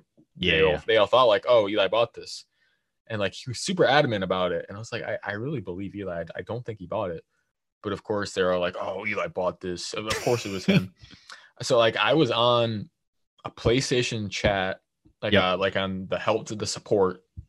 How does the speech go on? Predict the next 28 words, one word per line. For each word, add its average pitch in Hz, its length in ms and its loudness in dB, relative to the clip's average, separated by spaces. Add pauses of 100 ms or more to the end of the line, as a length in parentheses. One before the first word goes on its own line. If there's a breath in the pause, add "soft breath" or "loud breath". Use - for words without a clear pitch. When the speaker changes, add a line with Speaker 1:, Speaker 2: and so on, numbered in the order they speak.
(220)
Speaker 2:
Like, 101 120 -2
I 101 120 6
was 110 100 2
in 110 80 0
a 104 60 -8
chat 120 340 2
with 101 80 -4
a 95 100 4
dude. 92 300 -2 (880 soft breath)
I 113 120 6
waited 123 460 2 (140)
probably, 117 200 4
like, 95 140 2
forty-five 113 580 0
minutes 95 280 -2
in 90 80 -4
line 87 460 -6
to - 100 -16
get 95 140 -2
in 95 60 -8
a 85 40 -12
chat 92 260 -2
with 87 120 -4
this 87 180 -10
guy. 85 300 -8 (180)
Speaker 1:
Yeah. 76 220 0 (1080)
Speaker 2:
And, 98 220 -6
like, 92 380 -2